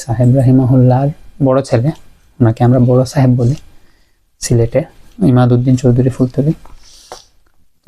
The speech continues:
উনি আছেন এখন উনি ফুলতলি সাহেব রাহিমাহুল্লাহের উত্তর-, উত্তরসূরি হিসাবে। তো উনি এই বইটা, আহ, উনি আমাদের ফুলতলি সাহেবের বইটা ছিল উর্দুতে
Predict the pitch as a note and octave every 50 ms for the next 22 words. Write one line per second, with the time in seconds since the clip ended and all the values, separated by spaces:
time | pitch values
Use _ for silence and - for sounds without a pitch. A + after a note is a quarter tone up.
0 | D#3 C3+ B2+ C3 C3 B2 B2 A#2+ - C#3 C3 B2+ A#2+ - D3 D#3 - - - -
1 | - - - _ _ - _ _ C3+ A#2+ B2+ C#3 E3 G3 G#3+ G#3+ G3 D#3 - -
2 | B2 A#2+ - C3 A#2+ B2 B2+ B2 - - - C3 - C3 B2+ B2 B2+ A2+ B2+ C3+
3 | C3 B2+ B2 C3+ C3 B2+ B2 B2 B2+ C3 C#3+ C3+ - - - C#3 C3 C#3+ D#3 D3
4 | C3+ - - - - - C3+ B2 A#2+ - - C#3 C3 C3 B2 A#2+ - B2 A#2+ C3+
5 | D#3+ - - - - - - - - - - - - - - - - - B3+ -
6 | - - - - - - - - - - _ - B2+ B2 C3 C#3 C#3 D3+ E3 F3+
7 | F#3 F#3 E3 D#3 D3 D3+ D3 C#3+ D3+ C#3+ C3+ - - - - C3+ C3 C3 C#3 C#3
8 | C#3 D3 D3+ D3+ D3+ D#3 E3 F#3 F3+ E3 C#3+ C#3+ D3+ C#3+ C#3 C#3 C3+ C#3 C3+ C3
9 | C3 C3 - - C#3+ C3 - C#3+ D3+ D#3 - D#3+ C3+ - D#3 D3+ C#3 - - -
10 | G3 F3+ E3 D#3 D3+ D3+ D3 C#3+ C#3 C#3+ C#3 C3 D3 C#3+ - - D3 D3+ D#3+ D3
11 | C3+ C3 B2 B2 - D#3 -